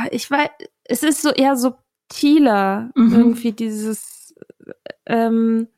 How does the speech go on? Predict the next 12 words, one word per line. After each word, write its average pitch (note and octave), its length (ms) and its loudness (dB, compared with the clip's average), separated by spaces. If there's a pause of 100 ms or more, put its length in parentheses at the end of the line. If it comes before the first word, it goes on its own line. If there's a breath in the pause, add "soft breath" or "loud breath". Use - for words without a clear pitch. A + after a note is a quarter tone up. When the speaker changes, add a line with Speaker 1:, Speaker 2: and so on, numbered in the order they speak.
(920 soft breath)
Speaker 1:
und A3 140 0
das A#3 180 -2
finde B3 240 0
ich, - 360 -8
äh, A#3 160 0
das, A3+ 280 -4
das - 340 -6
spielt D4+ 360 2
der G#3 200 0
enorm B3 380 0
gut. A3 560 -4
Speaker 2:
Ja, G3+ 440 -2